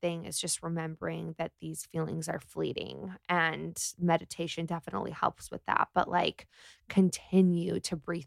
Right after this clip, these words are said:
through it and remind yourself that these moments are fleeting and that they will come, and they do come, and not to feel bad about them or beat yourself up about them, but to know that we're not, like, robots,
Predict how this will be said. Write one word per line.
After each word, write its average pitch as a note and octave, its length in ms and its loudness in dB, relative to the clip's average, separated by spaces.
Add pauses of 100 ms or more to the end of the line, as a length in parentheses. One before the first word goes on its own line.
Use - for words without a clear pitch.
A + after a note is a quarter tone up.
through - 240 2
it - 160 6
and E3+ 280 -2
remind F3 440 -8
yourself F#3 380 0
that - 180 -4
these E3+ 260 0
moments E3 420 2
are E3 120 0
fleeting F3 680 2 (140)
and F#3+ 180 12
that F#3 220 8
they A3+ 160 6
will A3+ 260 6
come, G3 400 2
and F#3+ 220 2
they F#3+ 140 0
do A3+ 220 -4
come, F#3 460 2
and G#3 180 2
not G3+ 220 0
to C#4 100 -2
feel G4 340 -2 (260)
bad F#3 280 6
about E3+ 360 -6
them F#3+ 480 2
or G3+ 260 8
beat F#3+ 300 -4
yourself A3 320 -2 (120)
up F3 240 -4
about F2+ 320 -6
them, F#3 400 -2
but F3+ 300 8 (1000)
to G3 500 6 (120)
know A3+ 520 8
that E3 440 8
we're F#3 240 2
not, F3 320 8
like, E3+ 220 6 (420)
robots, A3 540 -2